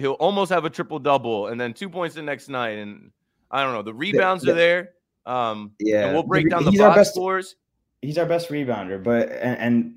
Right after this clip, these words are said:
Speaker 2: are definitely a big part of how we play. Like, the one game he missed against the Celtics, you saw that our pace was down.
Speaker 1: Needed him.
Speaker 2: From what, yeah,
Speaker 1: Needed him
Speaker 2: Dinwiddie
Speaker 1: against
Speaker 2: was
Speaker 1: those guys.
Speaker 2: not
Speaker 1: They're, they're long. Pause. The, the, the Celtics team, like, we, we needed Ben out there with, with their size. Pause. Like,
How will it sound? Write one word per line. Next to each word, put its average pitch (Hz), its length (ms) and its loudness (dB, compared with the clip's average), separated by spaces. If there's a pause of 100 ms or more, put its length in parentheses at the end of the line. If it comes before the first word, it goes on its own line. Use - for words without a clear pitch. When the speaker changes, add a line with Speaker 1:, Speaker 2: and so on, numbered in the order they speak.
Speaker 2:
are 110 160 -2
definitely 120 520 -2
a 107 100 -2
big 107 260 -6
part 107 200 -4
of 104 100 -4
how 98 140 -6
we 95 100 -6
play. 104 300 -4
Like, 90 240 -8
the 113 120 -2
one 120 260 -2
game 117 160 -2
he 101 100 -8
missed 104 280 -8
against 101 200 -10
the 95 60 -20
Celtics, 95 640 -12
you 104 60 -12
saw 104 320 -6
that 104 120 -2
our 95 160 -4
pace - 340 -8
was 90 140 -12
down. 82 460 -12 (100)
Speaker 1:
Needed 160 280 -2
him. 110 100 -8
Speaker 2:
From 101 180 -10
what, 101 280 -10
yeah, 101 400 0
Speaker 1:
Needed 107 180 0
him 117 120 2
Speaker 2:
Dinwiddie 160 180 2
Speaker 1:
against 165 240 0
Speaker 2:
was - 0 -
Speaker 1:
those 175 180 -2
guys. 180 220 2
Speaker 2:
not 147 80 -4
Speaker 1:
They're, 190 260 -2
they're 180 220 -2
long. 165 380 2
Pause. 175 400 2 (240)
The, 123 340 -10
the, 139 260 -4
the 131 80 -8
Celtics 185 560 -4
team, 208 240 -4
like, 135 180 0 (300)
we, 196 280 -6
we 196 200 -4
needed 190 380 -2
Ben 147 160 2
out 131 260 -2
there 127 240 0
with, 139 280 -10
with 131 160 -10
their 147 160 2
size. 175 440 4
Pause. 185 360 0
Like, 120 180 -4